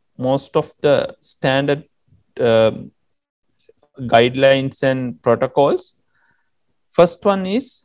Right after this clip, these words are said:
identify impairments and disabilities, which I have mentioned little while ago. The thorough and comprehensive identification of impairments and disabilities is important.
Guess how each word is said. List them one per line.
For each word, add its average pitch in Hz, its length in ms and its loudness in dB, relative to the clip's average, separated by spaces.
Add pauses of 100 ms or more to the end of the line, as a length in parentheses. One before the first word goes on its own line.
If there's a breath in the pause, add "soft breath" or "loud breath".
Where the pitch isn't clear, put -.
(120)
identify 165 1000 0 (640)
impairments 160 680 -2
and 180 120 -4
disabilities, 120 760 -4
which - 160 -8
I 143 100 4
have 147 240 0 (280)
mentioned 127 540 -4
little 123 260 -6
while 123 180 2
ago. 117 500 -2 (360 soft breath)
The 139 80 -2
thorough 151 460 2
and 143 300 -4
comprehensive 170 720 -4
identification 156 1200 -6 (500)
of 143 200 -2
impairments 143 580 -2
and 143 100 -6
disabilities 135 840 -6
is 170 260 -14 (540)
important. 101 640 -4